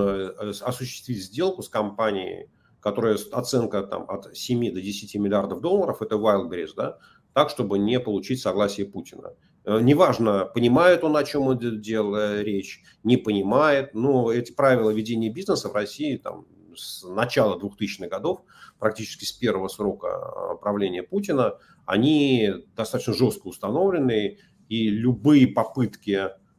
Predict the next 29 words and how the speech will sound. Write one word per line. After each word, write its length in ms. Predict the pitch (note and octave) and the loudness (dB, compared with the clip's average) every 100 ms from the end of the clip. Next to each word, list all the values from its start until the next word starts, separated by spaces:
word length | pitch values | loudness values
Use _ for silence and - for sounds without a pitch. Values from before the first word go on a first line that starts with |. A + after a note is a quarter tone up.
| _ - | _ -6
российских 640 | G2 G2+ A#2 A#2 - G2 | 2 2 2 -2 -6 -8
бизнесменов 640 | F#2 G2 A2+ - G#2+ F#2 F2+ | -6 -4 -4 -2 -2 -2 -4
сделать 440 | F2 G#2+ G2 F2 | -6 -2 -2 -2
сделку 680 | - - G#2+ F#2+ - F2+ - _ | -10 -2 -2 -2 -6 -10 -10 _
такого 360 | F#2+ - G2+ F2+ | -6 -2 -2 0
масштаба 540 | G2 - - F2+ E2+ | -4 -2 -2 -2 0
в 60 | G2+ | -2
обход 560 | G2 - G2 F2+ _ _ _ | -2 -4 -10 -10 _ _ _
получения 460 | G2 G2+ G2 F2 | -6 -6 -6 -8
согласия 600 | F2+ G2+ G2 F#2 F2+ F2+ | -6 -4 0 -2 -2 -10
Путина, 440 | F2+ - G2 - F2 | -12 -12 -12 -12 -12
прямого 420 | - G#2+ G2+ F2+ | -2 0 0 -2
или 100 | F#2+ | -6
косвенного, 420 | - G#2+ - F#2+ | 0 -2 -2 -10
через 200 | - F2+ | -10 -12
администрацию 640 | F2+ G2+ F#2+ - G2 - F2 | -10 -6 -6 -2 -4 -4 -8
президента, 520 | G2 G2 G3+ F#3+ - - - - _ | -10 2 2 2 -8 -12 -20 -20 _
они, 240 | - A#2 | 0 2
эм, 960 | E3+ A2 G#2+ G2 G#2 G2+ G2+ G2+ G2 G#2 | 2 0 2 2 2 2 2 2 0 -2
приводят 420 | G2+ G#2+ C3+ C3 | 0 2 4 2
к 100 | - | -2
печальным 400 | - - A#2+ G#2+ | -12 0 2 2
для 120 | F2+ F#2+ | 0 -2
них 160 | G2+ | -2
результатам. 540 | G2+ F#2+ G#2+ - - - | -2 -2 0 -2 -8 -2
Поэтому 260 | A#2+ B2 A#2+ | 0 0 2
все 160 | D#3 | 4
уже 300 | A#2+ G2 F#2+ - G2 - | 4 4 0 -4 -12 -4
понимают, 540 | A2+ G2+ C#3 G#3 G3+ | 2 4 6 4 2